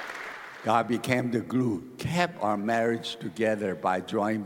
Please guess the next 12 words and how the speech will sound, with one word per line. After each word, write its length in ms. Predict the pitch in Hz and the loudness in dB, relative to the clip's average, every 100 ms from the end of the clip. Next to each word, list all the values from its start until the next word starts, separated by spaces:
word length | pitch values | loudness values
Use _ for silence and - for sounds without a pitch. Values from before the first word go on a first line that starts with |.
| - | 0
both 320 | 123 180 - | 2 2 0
of 180 | 104 - | -2 0
us 360 | 90 82 - - - - _ _ - | -2 -2 -12 -18 -20 -20 _ _ -12
to 100 | 90 | -10
Himself. 840 | 80 98 98 85 - 87 62 - - - - - - _ _ _ | -6 -4 -4 -6 -2 -2 -2 -6 -20 -20 -20 -20 -20 _ _ _
This 280 | 147 143 147 | 0 2 2
was 300 | 117 113 - | 2 2 0
God's 360 | 131 131 131 - | 2 4 2 0
way 380 | 123 127 110 85 | 2 2 2 -2
for 300 | - 98 87 | -2 -2 -2
preparing 720 | - 101 82 123 127 110 90 | -2 -4 0 0 2 2 0
us 360 | 78 78 - | -4 -6 -14